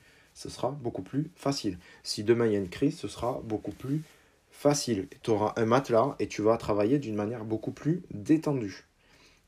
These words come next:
Parce qu'il y a un truc qui est bien stressant, c'est de pas pouvoir payer ses factures à la fin du mois ou de pas,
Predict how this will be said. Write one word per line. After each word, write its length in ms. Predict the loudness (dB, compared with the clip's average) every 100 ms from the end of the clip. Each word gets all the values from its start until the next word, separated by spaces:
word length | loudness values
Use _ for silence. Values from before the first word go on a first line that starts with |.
| -16 -10
Parce 160 | -6
qu'il 140 | -2 0
y 60 |
a 140 | 0 -2 _ _ _ 2
un 140 | 4 4
truc 180 | 2
qui 160 | -2 -4
est 60 | -4
bien 340 | 4 4 4 -6
stressant, 580 | -6 0 2 2 0 -2
c'est 180 | -2
de 40 | 0
pas 140 | 0
pouvoir 300 | 2 -2 -2
payer 260 | -2 -2 -2
ses 160 | -6
factures 420 | -8 -8 -8 -8 -4
à 120 | -4
la 60 | -4
fin 160 | -4
du 120 | -4
mois 240 | 0 0 0
ou 100 | -2
de 80 | -2
pas, 280 | 4 4